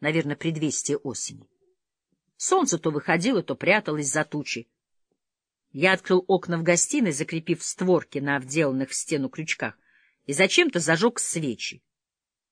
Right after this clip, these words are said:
Хоть было светло. Залетавший в комнату сквозняк заставлял их огоньки дрожать,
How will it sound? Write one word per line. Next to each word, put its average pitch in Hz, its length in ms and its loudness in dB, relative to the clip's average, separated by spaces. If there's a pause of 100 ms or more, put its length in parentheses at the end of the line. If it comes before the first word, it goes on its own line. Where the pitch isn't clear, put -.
(180)
Хоть 131 180 -8
было 127 200 -4
светло. 127 520 -6 (1400)
Залетавший 220 580 4
в - 80 -8
комнату 226 320 6
сквозняк 214 560 4
заставлял 185 600 2 (160)
их 180 220 -2
огоньки 175 420 2
дрожать, 185 520 2